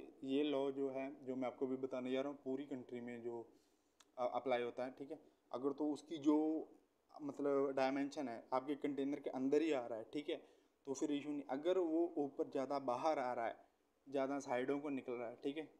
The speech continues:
तो फिर इसके लिए आपको low bed जो ट्रेला होता है वो यूज़ करना पड़ता है, और साथ ही साथ इसके पीछे आपको एक special स्कॉट लग-, स्कॉट लगाना पड़ता है, ठीक है, कि ये किसी और के लिए danger ना बने रोड पे चलते चलते,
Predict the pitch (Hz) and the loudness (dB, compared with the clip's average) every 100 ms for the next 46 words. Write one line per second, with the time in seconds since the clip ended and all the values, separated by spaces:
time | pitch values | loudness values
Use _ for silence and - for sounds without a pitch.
0 | - 123 143 143 139 151 143 139 135 135 | -10 -4 0 0 0 -2 0 0 0 0
1 | 123 135 156 151 139 143 135 135 131 139 | 4 4 4 2 2 -2 0 0 0 -2
2 | 135 127 120 147 160 - 156 151 143 143 | -2 -4 -2 -2 -2 -6 -4 -2 -2 -4
3 | - 160 156 - _ - 135 135 139 135 | -4 -6 -6 -20 _ -14 -12 -6 -4 -4
4 | - 139 151 143 139 - 135 139 - 143 | -6 -6 -6 -4 -8 -6 -8 -8 -8 -6
5 | 135 143 143 - 139 131 160 151 - _ | -6 -6 -8 -8 -6 -6 -6 -10 -16 _
6 | - - 135 135 147 139 - - - 131 | -18 -8 0 2 2 -2 -4 -12 -2 2
7 | 147 151 139 127 127 123 - 147 - 135 | 2 2 0 -2 -2 -4 -2 -6 -4 -6
8 | 156 147 - _ 143 135 135 139 139 135 | -6 -10 -16 _ 0 2 2 4 2 2
9 | - _ - - - _ _ 156 - 151 | -6 _ -20 -20 -20 _ _ -8 2 6
10 | 151 143 147 143 139 131 123 127 127 113 | 6 6 0 0 2 2 2 0 0 -4
11 | 113 120 123 123 120 117 120 104 110 107 | -4 -4 0 0 -2 -8 -8 -8 -10 -12
12 | 95 | -12